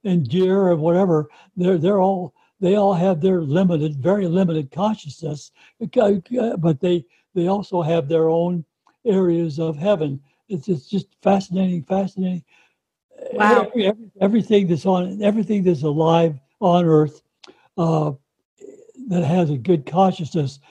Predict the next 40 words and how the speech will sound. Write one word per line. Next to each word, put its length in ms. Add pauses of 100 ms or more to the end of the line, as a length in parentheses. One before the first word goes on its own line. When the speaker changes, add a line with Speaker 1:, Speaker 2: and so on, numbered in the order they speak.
(380)
Speaker 1:
goes 260
to 140
heaven. 420 (240)
Although, 440
uh, 180
although 580
some 220
of 80
the 60
problems 480
we 140
have, 260 (500)
for 100
example, 440
the, 180
the 140
flowers 680
in 80
heaven, 360
the 80
roses 520
in 80
heaven, 400 (380)
heaven 400
do 160
not 240
have 300
thorns. 640 (340)
Thorns. 400
They 120
don't 260
have 280
thorns. 560 (280)
The, 240
uh, 40
there's 220
no 280
such 340
thing 240
as 100